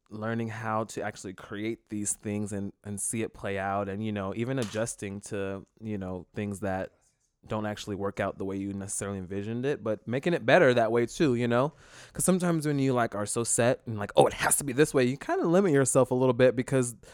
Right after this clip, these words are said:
there's a whole bunch of other different ways you can make it work and finagle it, and that actually, you know, can result in an even better, you know,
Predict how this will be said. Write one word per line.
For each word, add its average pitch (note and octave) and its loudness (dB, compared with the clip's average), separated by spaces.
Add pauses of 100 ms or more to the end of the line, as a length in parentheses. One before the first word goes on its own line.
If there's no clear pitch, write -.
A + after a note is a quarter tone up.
(360)
there's D3 6
a C#3+ 4
whole D3+ 4
bunch C#3 0
of C3+ 4
other B2+ 4
different B2 0
ways A#2+ 4
you B2 0
can G#2+ -2
make A#2+ 0
it G#2+ -2
work A#2+ 6
and A2 -4
finagle A#2+ 2
it, A#2 2
and A2+ 0
that A2 2
actually, A2 -2
you A#2 -4
know, G#2+ -2
can A#2+ -4
result G#2+ 0
in A2+ -4
an A2+ -4
even G#2 -4
better, G#2+ 0 (440)
you A2+ -4
know, G#2 -4